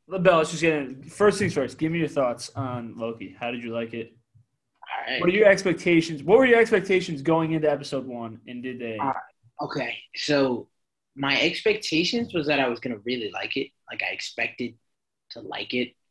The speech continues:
Speaker 2: and then what I got was, like, I was blown away. Like, it was, like, this case study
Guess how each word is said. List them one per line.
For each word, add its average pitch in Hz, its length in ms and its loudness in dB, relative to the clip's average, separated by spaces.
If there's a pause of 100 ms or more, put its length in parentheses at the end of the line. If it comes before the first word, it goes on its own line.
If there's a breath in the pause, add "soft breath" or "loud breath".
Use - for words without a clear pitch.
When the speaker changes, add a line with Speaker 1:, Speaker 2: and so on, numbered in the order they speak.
(120)
Speaker 2:
and 127 240 -4
then 120 300 -2 (580)
what 135 180 0
I 120 140 2
got 110 280 0 (120)
was, - 200 -14
like, - 160 -12 (180)
I 123 120 0
was 107 120 -4
blown 87 240 -14
away. - 300 -14 (120)
Like, 139 240 -4 (300)
it 170 180 6
was, 170 160 6
like, 180 220 2
this - 240 2
case 165 400 2
study 123 540 -4